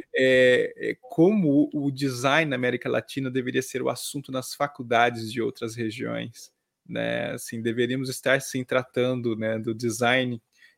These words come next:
é, que é característico, né, da América Latina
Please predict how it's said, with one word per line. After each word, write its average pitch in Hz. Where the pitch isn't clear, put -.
é, 113
que -
é 117
característico, 139
né, 120
da 117
América 131
Latina 127